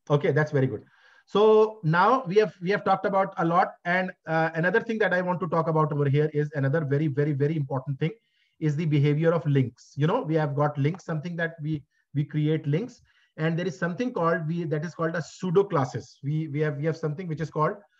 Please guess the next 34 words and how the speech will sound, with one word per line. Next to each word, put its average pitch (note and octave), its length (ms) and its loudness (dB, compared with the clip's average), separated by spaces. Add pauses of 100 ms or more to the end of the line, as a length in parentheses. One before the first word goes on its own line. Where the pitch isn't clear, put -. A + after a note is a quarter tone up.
(280)
pseudo E3 420 -2
class. B2+ 540 -6
So C#3+ 400 -6
we C#3 100 0
can, E3+ 240 -4
we D#3 80 -2
can D#3 140 -4
just D3+ 180 -4
make D3+ 220 2
those D3 180 0
pseudo C#3+ 200 -2
classes C#3+ 340 -6
over E3+ 200 -6
here. F#3 280 -6 (440)
Let C3+ 240 -4
me D#3 120 -4
just C#3 260 -4
write C3 260 -4
down, D3 240 -4 (320)
uh, C3 220 -6
over C3 180 -4
here, C#3 420 -4
and B2 140 -12
I B2 120 -10
will A#2+ 100 -12
be A#2+ 100 -14
just A#2+ 220 -14
making A#2+ 320 -14
this A#2 220 -16
one C3 240 -8
as A#2 100 -12
a A#2+ 80 -12
note. C#3+ 320 -10 (2750)
So G#3 520 0